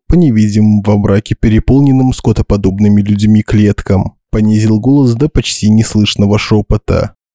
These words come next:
«В общих камерах страшно. Туда отправляют тех, кто больше не нужен господину Марграфу живым,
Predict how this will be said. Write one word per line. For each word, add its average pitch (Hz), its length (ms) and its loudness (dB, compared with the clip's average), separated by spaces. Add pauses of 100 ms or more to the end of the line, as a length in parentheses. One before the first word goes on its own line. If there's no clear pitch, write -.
(440)
«В 135 240 -2
общих - 360 -4
камерах 98 460 -2
страшно. - 680 -2 (180)
Туда 170 260 -4
отправляют 127 640 -2
тех, - 280 -6 (140)
кто - 200 -4
больше 160 400 -2
не 135 100 2
нужен 127 360 0
господину 104 520 0
Марграфу 107 640 0
живым, 117 540 -2